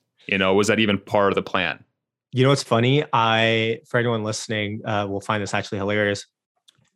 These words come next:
Speaker 2: Four years ago, uh, twenty fifteen or twenty sixteen, I found my, I found on my old, on my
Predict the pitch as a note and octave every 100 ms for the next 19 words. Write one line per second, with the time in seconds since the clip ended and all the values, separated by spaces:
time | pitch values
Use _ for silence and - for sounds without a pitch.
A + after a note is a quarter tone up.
0 | - - C3+ F3+ B2 A#2+ - A2+ B2+ D3+
1 | D3 - E3+ F#3 G3+ G3 E3 _ _ _
2 | _ - C#3+ C3 - - B2+ A2+ A2 G2+
3 | G2 - D3+ D3 - - - A#2 G#2 G2
4 | A#2 A#2+ - A2+ D3 D#3 C3 B2 A#2 -
5 | A#2+ B2 A2 G#2+ G#2+ A#2 A2+ A2+ A2 G#2
6 | G2+